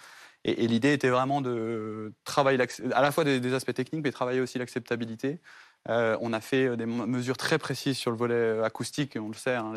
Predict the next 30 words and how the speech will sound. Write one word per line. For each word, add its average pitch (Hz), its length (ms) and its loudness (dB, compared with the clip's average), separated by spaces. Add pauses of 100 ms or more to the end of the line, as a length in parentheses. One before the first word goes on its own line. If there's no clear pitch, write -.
(100)
et, 110 260 -6
et - 40 -4
un 110 100 -4
volet 110 240 -2
très, - 160 -10
très 110 220 -10
important. 117 460 -4
On - 360 -18
se - 80 -12
rend 117 80 2
compte 127 200 2
que 123 80 -6
c'est 123 100 2
un 120 40 4
appareil 123 320 4
qui 120 100 -8
est - 20 -20
quatre 127 200 -2
fois 131 200 2
moins 123 180 0
bruyant, 117 240 -2
quatre 139 220 -2
à 123 40 2
cinq 139 220 0
fois 143 140 2
moins 127 120 2
bruyant 123 220 -2
qu'un 117 140 -6
hélicoptère 113 480 -4
même. 123 180 -2